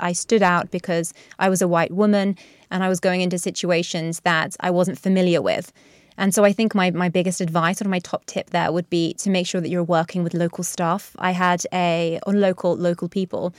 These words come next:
So I had a photographer from Guatemala City that I worked a lot with. And it was great working with him. I felt safer, that I would go into situations where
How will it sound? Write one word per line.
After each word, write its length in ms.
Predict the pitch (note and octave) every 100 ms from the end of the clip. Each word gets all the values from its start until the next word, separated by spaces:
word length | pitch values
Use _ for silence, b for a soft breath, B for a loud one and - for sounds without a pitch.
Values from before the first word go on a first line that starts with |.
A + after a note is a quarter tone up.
| B B B
So 120 | -
I 120 | F#3+
had 260 | F#3 F3+ F3+
a 40 |
photographer 800 | - F#3 G3 F#3 - F3 D3+ C3+ -
from 200 | - G3
Guatemala 400 | F#3+ F3+ F3+ E3+
City 300 | - F3+ F3
that 120 | E3
I 100 | E3+
worked 340 | F3 E3 - -
a 60 | E3+
lot 180 | -
with. 320 | - D3 E3+ - b b b -
And 480 | F#3 F3+ F3+ E3+ -
it 180 | G3 E3+
was 120 | F3+
great 240 | G3 F#3
working 220 | F3+ F3+ F#3
with 100 | F3+
him. 160 | F3+
I 40 | E3+
felt 280 | F#3 F3
safer, 560 | - E3 E3+ - D#3+ E3
that 100 | F3+
I 120 | F3
would 140 | F3 F3
go 160 | F3
into 360 | F3 F3 - F3
situations 920 | - - - E3+ E3 - D#3+ E3 -
where 320 | F3 D#3+ E3